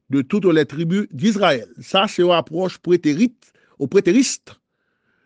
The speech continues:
de livre de l'Apocalypse, côté que la paix expliquait des événements qui étaient passés et au premier siècle,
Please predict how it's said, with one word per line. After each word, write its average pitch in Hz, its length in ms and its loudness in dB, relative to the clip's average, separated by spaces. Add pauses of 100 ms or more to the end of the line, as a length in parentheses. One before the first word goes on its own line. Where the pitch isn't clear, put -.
(240)
de 147 200 2
livre 156 180 2
de 151 80 0
l'Apocalypse, 143 800 0 (640)
côté 143 260 0
que 170 80 0
la 156 140 0
paix 170 80 -2
expliquait 156 300 -2
des 143 180 0
événements 147 380 0
qui 147 160 -12
étaient 156 160 0
passés 151 720 -2 (580)
et 143 140 -2
au 131 120 -8
premier 160 380 2
siècle, 180 640 -2